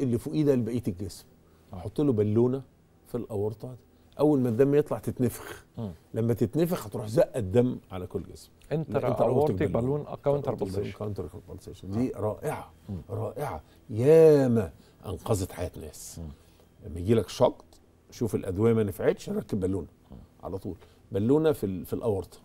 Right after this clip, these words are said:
Speaker 2: كأنها
Speaker 1: لما
Speaker 2: قلب
Speaker 1: الدم يطلع،
Speaker 2: مساعد.
Speaker 1: قلب بتساعد الدم.
Speaker 2: اه، كأنها قلب مساعد.
Speaker 1: آه. فدي كويسه جدًا جدًا جدًا. فحالات التانيين اللي هي واحده ست ولدت وكده، اتصرف بسرعه جدًا.
Speaker 2: مم.
Speaker 1: اوعى تتاخر، بسرعه. طبعًا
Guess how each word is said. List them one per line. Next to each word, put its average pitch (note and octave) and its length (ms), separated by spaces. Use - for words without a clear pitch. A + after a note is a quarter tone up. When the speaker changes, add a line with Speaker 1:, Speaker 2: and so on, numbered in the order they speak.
Speaker 2:
كأنها D3+ 320
Speaker 1:
لما - 80
Speaker 2:
قلب - 80
Speaker 1:
الدم D3+ 140
يطلع، E3+ 100
Speaker 2:
مساعد. E3 300
Speaker 1:
قلب C3+ 220
بتساعد G2+ 460
الدم. - 160
Speaker 2:
اه، F#2 200
كأنها A#2+ 320
قلب C#3 160
مساعد. G#2+ 420
Speaker 1:
آه. F#2+ 40
فدي A2+ 260
كويسه A2+ 380
جدًا F#2 360
جدًا F2+ 360
جدًا. E2 100
فحالات - 540
التانيين A#2 540
اللي F#2+ 220
هي G2+ 220
واحده F#2+ 320
ست - 320
ولدت F#2+ 460
وكده، F#2+ 320
اتصرف C#3 360
بسرعه A#2 360
جدًا. C#3+ 320
Speaker 2:
مم. F2+ 60
Speaker 1:
اوعى D#3 300
تتاخر، - 600
بسرعه. F3+ 520
طبعًا B2 280